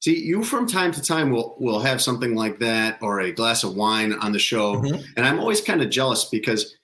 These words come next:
Speaker 1: that looks kinda nice. I kinda am like, "I, I wouldn't mind having a glass of wine while we do this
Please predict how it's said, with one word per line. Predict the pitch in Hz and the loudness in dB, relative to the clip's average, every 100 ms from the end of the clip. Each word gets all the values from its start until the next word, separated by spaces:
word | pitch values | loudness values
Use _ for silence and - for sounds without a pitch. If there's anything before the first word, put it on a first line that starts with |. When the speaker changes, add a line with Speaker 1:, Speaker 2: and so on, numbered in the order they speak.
| _ - | _ -2
Speaker 1:
that | 139 151 | 0 0
looks | 185 - | 0 0
kinda | 185 147 | 2 2
nice. | 117 143 - - | 2 2 0 0
I | 131 143 | 0 0
kinda | 143 160 | 0 0
am | 131 | 2
like, | 123 107 - - | 0 -2 -6 -10
"I, | - 170 | -8 -4
I | |
wouldn't | 202 156 151 | 0 2 2
mind | 156 135 | 2 0
having | 110 98 | 0 -2
a | |
glass | 95 107 104 | -2 0 0
of | 104 | -2
wine | 104 107 104 | -2 0 -2
while | 95 | -4
we | 92 | -4
do | 92 90 | -4 -4
this | 92 - - | -2 -2 -4